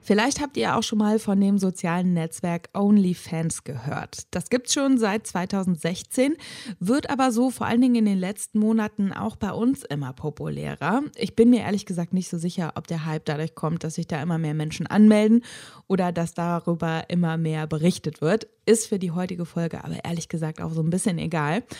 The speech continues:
Im Prinzip funktioniert das wie jedes andere soziale Netzwerk im Internet auch. Also man hat eine Timeline, da kann man Sachen reinposten, Fotos, Videos oder einfach nur Text,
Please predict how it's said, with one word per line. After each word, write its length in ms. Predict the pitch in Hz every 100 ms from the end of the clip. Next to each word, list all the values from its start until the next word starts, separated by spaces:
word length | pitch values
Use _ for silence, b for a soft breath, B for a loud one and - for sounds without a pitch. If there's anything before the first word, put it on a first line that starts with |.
| B B B B 240
Im 80 |
Prinzip 600 | 226 226 214 - 302 - -
funktioniert 680 | - 247 240 214 202 220 220
das 300 | 214 220 -
wie 140 | 196 180
jedes 420 | 156 180 180 -
andere 380 | 170 175 165 160
soziale 480 | 156 - 160 156
Netzwerk 460 | 147 139 - - -
im 120 | -
Internet 520 | - 160 147 147 -
auch. 280 | - 151 -
Also 220 | - 160
man 220 | 156 180 180
hat 160 | 156
eine 120 | 160
Timeline, 680 | 156 - 240 247 220 214 214 - -
da 100 | 175
kann 220 | - 175
man 160 | 160 151
Sachen 340 | 170 160 156
reinposten, 720 | 160 - - - - - -
Fotos, 720 | - 226 214 214 214 196 196 185
Videos 640 | 196 180 170 170 170 -
oder 220 | 175 175
einfach 400 | - 170 175 165
nur 180 | 160 -
Text, 400 | 190 262 -